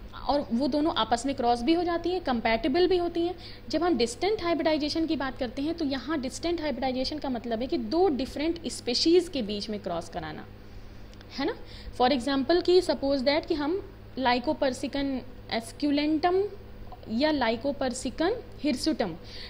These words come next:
टमाटर की ही दोनों अलग-अलग स्पीशीज हैं, एक esculentum स्पीशीज है, एक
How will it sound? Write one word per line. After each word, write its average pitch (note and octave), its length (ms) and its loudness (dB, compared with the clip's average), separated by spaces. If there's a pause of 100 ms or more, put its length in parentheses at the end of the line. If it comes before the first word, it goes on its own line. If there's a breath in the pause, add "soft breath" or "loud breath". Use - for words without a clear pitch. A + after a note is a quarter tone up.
(140)
टमाटर A#3 380 4
की C#4 100 -2
ही C#4 120 2
दोनों C4 240 2
अलग-अलग C4 460 4
स्पीशीज A#3+ 520 2
हैं, A#3+ 240 -4
एक A3+ 180 0
esculentum C#4+ 760 2
स्पीशीज E4+ 440 0
है, G4 60 -2
एक E4+ 240 -4